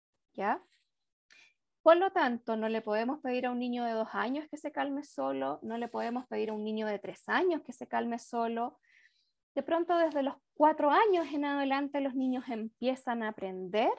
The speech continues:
estrategias para calmarse más solos, yo diría más internamente, más que solos,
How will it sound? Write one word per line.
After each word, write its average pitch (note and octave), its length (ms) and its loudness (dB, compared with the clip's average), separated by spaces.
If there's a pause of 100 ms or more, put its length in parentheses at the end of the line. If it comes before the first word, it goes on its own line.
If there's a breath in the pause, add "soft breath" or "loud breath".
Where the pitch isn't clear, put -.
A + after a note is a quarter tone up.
(140)
estrategias C4+ 640 -4
para B3 220 0
calmarse A#3+ 800 -2 (640 soft breath)
más A3+ 300 -4
solos, C4 960 -2
yo B3 240 -4
diría A#3+ 260 2
más B3 200 -2
internamente, A3 1000 -2
más G3 140 -6
que - 120 -12
solos, - 580 -6